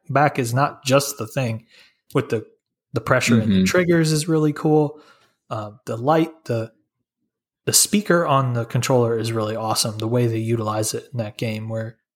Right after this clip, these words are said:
Speaker 1: you
Speaker 2: Mm,
Speaker 1: know, you're,
Speaker 2: yes.
Speaker 1: you'll, you'll get,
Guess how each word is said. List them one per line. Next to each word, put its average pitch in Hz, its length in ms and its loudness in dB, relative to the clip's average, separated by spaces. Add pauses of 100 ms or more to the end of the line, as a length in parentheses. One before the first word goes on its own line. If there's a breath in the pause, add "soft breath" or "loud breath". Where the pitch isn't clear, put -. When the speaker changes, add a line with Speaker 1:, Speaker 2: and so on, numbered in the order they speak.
(600)
Speaker 1:
you 110 140 4
Speaker 2:
Mm, - 20 2
Speaker 1:
know, 110 140 -4
you're, 113 180 -10
Speaker 2:
yes. - 580 0 (400)
Speaker 1:
you'll, 147 380 2 (420)
you'll 127 160 -2
get, 151 300 0